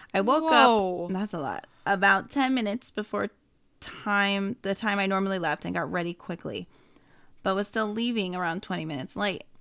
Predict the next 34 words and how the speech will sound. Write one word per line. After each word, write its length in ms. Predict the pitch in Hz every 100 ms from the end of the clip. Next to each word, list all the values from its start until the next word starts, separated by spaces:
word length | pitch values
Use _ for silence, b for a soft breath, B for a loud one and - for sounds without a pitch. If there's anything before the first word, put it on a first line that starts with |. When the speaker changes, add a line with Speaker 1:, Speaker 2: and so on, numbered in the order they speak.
| - - -
Speaker 1:
Somehow, 600 | - 254 247 196 160 202 -
I 100 | 208
got 220 | 185 190
to 60 | 196
work 240 | 180 -
ten 240 | - 185 180
minutes 280 | 175 175
early. 480 | - 180 170 - - b b b b -
I 100 | 185
cut 260 | - 233
the 80 | 269
previous 520 | - 240 220 220 202
shortest 420 | - 185 180 185
driving 320 | 185 180 185 180
time 260 | 180 165
of 140 | 151 -
fifty-five 560 | 214 208 233 233 220
minutes 360 | 190 180 - -
in 100 | 180
half. 500 | 170 190 170 - -
Most 260 | - 180 -
of 60 | 262
my 100 | 254
commute 480 | - 208 180 180 -
is 200 | 185 -
side 320 | 247 247 233
streets, 400 | - - - - B B B
and 80 | - 185
it's 100 | 208
about 300 | 190 - -
thirty-five 440 | 247 269 262 240
miles 360 | 208 190 190 190
each 240 | 175 -
way. 220 | 131 -